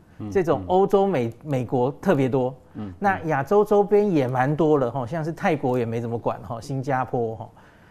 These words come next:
Speaker 2: 韩国好像也是嘛，吼，只是规定什么第几天要做P C R。那日本是目前相对还管得很多的，他，他就说一定还是要团客，吼。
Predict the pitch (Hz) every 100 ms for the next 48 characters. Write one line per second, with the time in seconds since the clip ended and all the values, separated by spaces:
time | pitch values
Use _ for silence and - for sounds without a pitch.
0 | - _ - 147 165 147 135 120 117 113
1 | 113 - 120 - 123 - - 131 139 165
2 | 151 156 147 151 131 120 120 147 117 143
3 | 135 127 139 123 127 113 120 117 - -
4 | - - - _ _ 190 190 - - -
5 | - 285 190 - 135 101 - - 196 190
6 | 208 180 143 139 143 - 175 175 - 156
7 | 127 120 127 107 110 110 98 113 113 98
8 | - - - _ - - 180 180 185 185
9 | 175 180 175 147 180 147 131 123 160 147
10 | 139 113 123 160 110 107